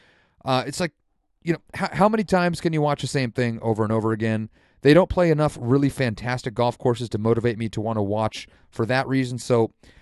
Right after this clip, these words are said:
you know, anytime there is a tournament proposed or played that is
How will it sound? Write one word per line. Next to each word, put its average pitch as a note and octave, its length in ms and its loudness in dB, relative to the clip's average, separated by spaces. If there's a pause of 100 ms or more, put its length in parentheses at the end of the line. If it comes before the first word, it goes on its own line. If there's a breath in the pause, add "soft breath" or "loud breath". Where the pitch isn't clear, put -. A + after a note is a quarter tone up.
(180 soft breath)
you D3 80 2
know, C#3+ 80 4
anytime F#3+ 640 -2
there D#3 240 4
is B2+ 340 4
a A#2 120 -6
tournament E3 400 -4
proposed D3 560 0
or A#2 160 2
played C#3+ 580 -6 (460 soft breath)
that B2 360 0
is A2+ 640 2